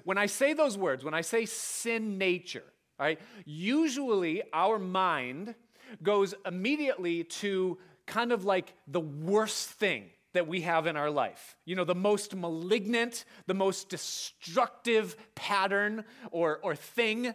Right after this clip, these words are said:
that, that we struggle with. That's what we think of when we think of the sin nature. But let me make it a little bit bigger for you, because when the Bible talks about the sin nature, or, or the flesh,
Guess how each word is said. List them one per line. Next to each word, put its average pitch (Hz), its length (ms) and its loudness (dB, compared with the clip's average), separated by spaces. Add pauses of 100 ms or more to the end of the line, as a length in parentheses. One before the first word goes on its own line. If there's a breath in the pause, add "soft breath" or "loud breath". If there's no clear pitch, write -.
that, 180 240 -4
that 180 160 0
we 190 120 -4
struggle 214 460 0
with. 220 140 2 (160 loud breath)
That's 262 160 2
what 285 80 -2
we 226 100 -2
think 233 240 -2
of 190 80 2
when 160 140 -4
we 160 100 -2
think 185 220 -6
of 143 120 -2
the 147 80 -6
sin 185 380 -4
nature. 165 380 -4 (480 loud breath)
But 175 80 0
let 233 100 4
me 330 100 2
make 262 220 2
it 247 80 0
a 220 60 2
little 202 260 2
bit 143 360 -2
bigger 170 300 2
for - 180 -8
you, 104 260 -10
because 156 340 -4 (220 loud breath)
when 180 120 -4
the 190 60 -4
Bible 254 260 6
talks 240 220 -4
about 214 140 -4
the 165 60 -6
sin 262 680 -4
nature, 214 600 -2 (480 loud breath)
or, 185 200 -2
or 175 260 2
the 170 160 -2
flesh, 196 840 0